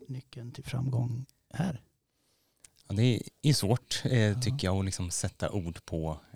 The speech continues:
Speaker 2: eh, utifrån mitt perspektiv. Eh, en grundinställning jag har är väl att,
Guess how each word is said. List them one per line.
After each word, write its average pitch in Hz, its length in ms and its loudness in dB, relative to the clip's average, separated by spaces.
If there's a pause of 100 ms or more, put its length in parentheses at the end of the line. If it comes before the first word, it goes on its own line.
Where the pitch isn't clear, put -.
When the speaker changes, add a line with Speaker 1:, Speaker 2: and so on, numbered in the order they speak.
(120)
Speaker 2:
eh, - 300 -10
utifrån 87 380 -10
mitt 104 220 -10
perspektiv. 113 560 -4 (840)
Eh, 87 580 2
en 90 160 -4
grundinställning 110 880 4
jag 92 80 4
har 85 220 4
är 92 180 2
väl 101 160 0
att, - 340 -8